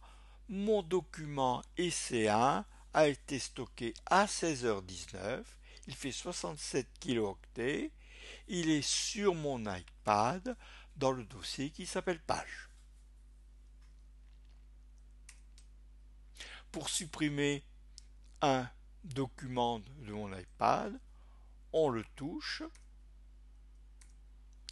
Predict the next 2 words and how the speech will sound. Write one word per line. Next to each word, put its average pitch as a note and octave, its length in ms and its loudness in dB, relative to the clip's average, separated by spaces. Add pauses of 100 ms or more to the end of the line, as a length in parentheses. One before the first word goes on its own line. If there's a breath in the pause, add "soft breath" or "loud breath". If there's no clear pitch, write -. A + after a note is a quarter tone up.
(800 loud breath)
on F3+ 560 2 (100)
déplace C3 960 4